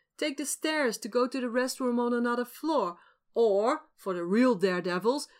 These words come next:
do some stretching exercises or jumping jacks next to your desk. Who knows? <laughs> Maybe you can start a whole new hype.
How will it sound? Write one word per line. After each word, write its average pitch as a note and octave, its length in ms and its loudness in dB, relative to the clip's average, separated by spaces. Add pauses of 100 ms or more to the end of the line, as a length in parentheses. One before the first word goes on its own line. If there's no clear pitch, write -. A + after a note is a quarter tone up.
(180)
do D4+ 260 0
some C#4+ 260 -2
stretching F4 500 0
exercises F#3+ 880 -2
or A#3 200 2
jumping C4 480 0
jacks C#4+ 440 -4 (220)
next A#3+ 320 -4
to C4+ 80 -2
your A#3+ 160 0
desk. A3+ 460 -4 (380)
Who F#4 140 0
knows? G4 460 0 (140)
<laughs> - 120 -20
Maybe C#4 360 0
you D4 100 2
can C#4+ 140 0
start F#3+ 300 2
a G#3+ 100 0
whole C#4 280 4
new C#4 280 4
hype. G3+ 480 -4